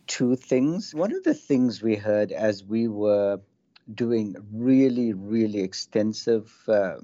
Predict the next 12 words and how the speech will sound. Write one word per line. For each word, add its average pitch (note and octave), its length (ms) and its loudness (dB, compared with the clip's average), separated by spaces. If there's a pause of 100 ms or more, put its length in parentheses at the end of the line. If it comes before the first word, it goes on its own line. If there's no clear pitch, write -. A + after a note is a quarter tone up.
(400)
external A#2 540 -2
and G2+ 180 -2
internal G#2+ 460 -4
consultations, A2 1300 -4 (200)
uh, G2+ 40 -6
with F#2+ 220 -2
the G2+ 80 -2
legal A2 380 0
community, A2 960 -2 (760)
with, F#2+ 600 0
uh, F#2 460 -2 (100)
um, F#2+ 840 -10